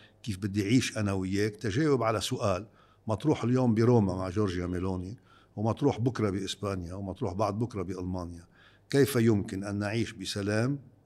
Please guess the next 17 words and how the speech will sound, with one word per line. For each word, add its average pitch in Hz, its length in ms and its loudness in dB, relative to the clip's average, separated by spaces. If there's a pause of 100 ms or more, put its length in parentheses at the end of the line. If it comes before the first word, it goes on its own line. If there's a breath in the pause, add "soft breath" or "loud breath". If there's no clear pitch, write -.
(100)
رغم 117 280 0
اختلافنا؟" 90 640 -10 (1160 soft breath)
في 151 160 6
ناس 175 260 8
بيعتبروا 151 540 6
إنه 160 80 6
ما 180 120 8
في 139 200 4
اختلاف 110 420 -2
بين 107 180 -4
اللبنانيين. 101 500 -6
لا، 151 180 -2
أنا 135 100 -2
بعترف 131 380 -4
إنه 131 120 -6
في 143 200 -2
اختلاف 90 360 -10